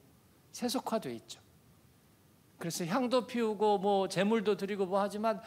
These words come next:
너무 세속적이죠. 차라리 돈을 세서 돈을 주고받는 사람이 경건하게 보일 정도로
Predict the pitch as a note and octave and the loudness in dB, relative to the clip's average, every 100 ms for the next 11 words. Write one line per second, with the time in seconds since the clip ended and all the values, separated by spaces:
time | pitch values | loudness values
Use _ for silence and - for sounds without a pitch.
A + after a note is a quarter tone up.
0 | - D#3+ G3+ F4 F#4 C4+ C#4+ - A3+ G3 | -14 2 4 4 0 -2 -4 -4 -4 -4
1 | - C#3+ - - _ - F#3+ _ _ _ | -10 -14 -16 -20 _ -20 -20 _ _ _
2 | _ - _ _ _ _ _ _ - _ | _ -20 _ _ _ _ _ _ -20 _
3 | _ - - _ - _ _ - _ _ | _ -20 -20 _ -20 _ _ -20 _ _
4 | _ - _ - C4 C4 B3+ G#3+ - - | _ -20 _ -2 2 4 4 0 -8 -4
5 | D#3 G3+ C#4 C4 G3+ B3 A3+ G#3+ F3+ G#3+ | 4 6 6 4 4 2 2 0 2 2
6 | B3 C4 G#3+ G#3+ F#3 G#3+ G#3 G3+ G3+ F#3+ | 2 0 -2 2 2 2 0 0 0 0
7 | C#3 D#3 F3+ G3+ F#3 F#3 - D3+ C#3+ D#3 | -2 -2 2 2 2 0 0 -2 0 -4
8 | C#3 C3 C3+ | -4 -6 -6